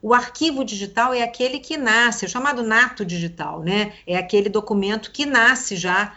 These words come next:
numa plataforma digital, né? É, e para o qual a gente, como a gente falou, a, a, anteriormente, é muito importante criar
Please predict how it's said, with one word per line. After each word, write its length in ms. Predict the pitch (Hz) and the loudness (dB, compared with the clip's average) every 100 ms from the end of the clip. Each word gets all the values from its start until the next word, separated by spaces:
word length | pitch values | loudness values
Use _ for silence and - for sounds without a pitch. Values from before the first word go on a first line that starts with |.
| - | -2
numa 240 | 202 214 | 0 0
plataforma 560 | 214 160 175 180 170 175 | -2 -4 -6 0 2 2
digital, 580 | 165 165 170 - - _ _ | -2 -6 -8 -8 -10 _ _
né? 360 | 170 185 196 190 _ _ _ _ | -4 -2 -2 -4 _ _ _ _
É, 720 | 175 180 170 160 151 156 147 - _ _ _ _ _ _ _ 220 | 0 2 4 2 -2 -8 -12 -16 _ _ _ _ _ _ _ 0
e 180 | 196 202 - - | 2 2 -2 -4
para 160 | 208 202 | 0 2
o 80 | |
qual 460 | - 240 - 226 196 | 4 8 8 8 4
a 60 | 175 | 0
gente, 260 | 190 185 | -6 -8
como 200 | 214 185 | -10 -10
a 40 | 175 | -10
gente 200 | 170 - | -10 -4
falou, 560 | 180 170 175 165 165 | -2 0 0 0 -2
a, 400 | 165 160 151 151 - 170 | -8 -16 -18 -20 -20 -18
a, 240 | 165 180 | -16 -14
anteriormente, 680 | 151 170 170 175 202 240 - - - | -6 -2 2 2 2 -4 -8 -12 -2
é 100 | 208 | 0
muito 240 | 220 226 | 0 0
importante 720 | 233 240 240 - 196 220 - | -2 0 -2 0 0 0 -2
criar 640 | - 247 190 180 208 - | -2 2 4 4 2 -4